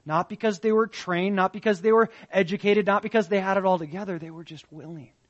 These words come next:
And God will use each and every one of you if you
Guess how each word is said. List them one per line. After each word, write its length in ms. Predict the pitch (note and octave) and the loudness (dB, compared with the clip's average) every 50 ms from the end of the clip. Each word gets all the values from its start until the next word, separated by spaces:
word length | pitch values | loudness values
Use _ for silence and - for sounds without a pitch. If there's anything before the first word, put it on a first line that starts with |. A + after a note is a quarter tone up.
| _ _ _ _ _ _ _ _ _ _ - | _ _ _ _ _ _ _ _ _ _ -20
And 160 | A2 A2 G#2 | -20 -20 -18
God 460 | A2+ A2 G#2+ B2 C3 B2+ B2+ B2+ B2 | -16 -16 -14 -14 -12 -12 -12 -14 -14
will 420 | A#2+ A#2+ B2 B2 A#2+ A#2+ A#2+ A#2 - _ _ _ _ _ _ | -14 -14 -14 -12 -12 -12 -14 -16 -18 _ _ _ _ _ _
use 300 | B2+ B2+ C#3 C3+ B2 C3 | -16 -14 -12 -12 -10 -10
each 220 | C#3+ C#3+ C3 - C#3+ | -10 -12 -10 -10 -12
and 100 | B2 B2 | -10 -10
every 420 | B2+ C3 A2 A#2+ B2 B2+ A#2+ G#2+ _ _ _ _ | -10 -10 -10 -12 -12 -12 -12 -14 _ _ _ _
one 240 | - C3 D3 D3 C#3+ | -14 -10 -8 -8 -6
of 220 | C3+ B2+ A2+ G#2+ B2+ | -8 -8 -10 -10 -10
you 320 | C#3+ E3 F3+ F3+ E3+ D3 | -6 -2 -2 0 0 -2
if 200 | C3+ B2 - - | -4 -6 -10 -12
you 460 | B2 A#2+ B2+ B2+ B2+ A#2+ A#2 A2 G#2 | -14 -12 -10 -10 -10 -10 -12 -14 -16